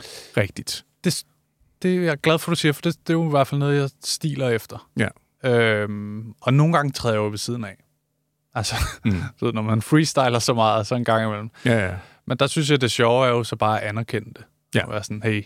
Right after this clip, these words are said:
Speaker 2: jeg fuckede op, og jeg er endda professionel.
Speaker 1: Mm.
Speaker 2: Men jeg lavede en fejl."
Speaker 1: Ja.
Speaker 2: <laughs> Jeg har prøvet en gang, hvor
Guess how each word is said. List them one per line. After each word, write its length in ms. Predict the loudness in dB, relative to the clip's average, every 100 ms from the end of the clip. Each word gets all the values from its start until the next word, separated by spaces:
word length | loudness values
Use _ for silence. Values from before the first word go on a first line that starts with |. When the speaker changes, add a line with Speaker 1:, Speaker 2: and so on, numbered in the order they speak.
| _
Speaker 2:
jeg 80 | -4
fuckede 260 | -2 -2
op, 180 | 0 -2 -4 _ _ _ _ _ _ -6
og 60 |
jeg 60 | -2
er 40 |
endda 180 | 0 0
professionel. 640 | -2 -4 -4 -6 -6 -12 -12 _ _
Speaker 1:
Mm. 280 | 0 0 -2 -12 _ _ _
Speaker 2:
Men 180 | -6 -2
jeg 100 | 0
lavede 140 | 0
en 80 | 0
fejl." 280 | -2 -6 -10 _ -4
Speaker 1:
Ja. 40 | -2 -2 -8 -16
Speaker 2:
<laughs> 260 | -20 _
Jeg 80 | -4
har 60 | -4
prøvet 340 | 0 2 2 2
en 200 | 0 0
gang, 300 | 0 -2 -4
hvor 440 | -6 -4 -6 -10